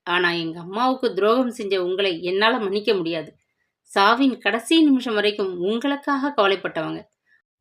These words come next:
ஒரு தெய்வமாக நினைச்சு உங்களுக்கு பாத பூஜை செய்து வாழ்ந்தவங்க. இப்படிப்பட்ட உங்களை நாங்க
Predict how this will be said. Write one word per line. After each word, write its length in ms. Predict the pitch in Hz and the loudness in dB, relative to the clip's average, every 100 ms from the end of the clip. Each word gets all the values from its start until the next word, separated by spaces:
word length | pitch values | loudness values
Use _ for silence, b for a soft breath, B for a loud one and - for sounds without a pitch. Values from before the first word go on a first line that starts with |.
| - | -4
ஒரு 200 | 196 196 165 | 2 2 4
தெய்வமாக 560 | 196 262 294 311 320 311 | 2 4 4 4 4 2
நினைச்சு 320 | 233 226 294 | 0 -2 -4
உங்களுக்கு 400 | 214 196 185 175 | -2 0 -2 -2
பாத 340 | 196 220 294 269 | 6 8 8 2
பூஜை 280 | 226 196 | 0 0
செய்து 260 | 190 185 180 | 0 -2 0
வாழ்ந்தவங்க. 520 | 180 190 196 165 160 170 _ b b b - | 4 4 2 -2 -4 -12 _ b b b -10
இப்படிப்பட்ட 600 | 233 214 311 339 269 208 190 | -6 2 2 2 0 0 0
உங்களை 320 | 190 190 185 165 _ | 0 0 -2 -4 _
நாங்க 340 | - 185 185 | -2 0 0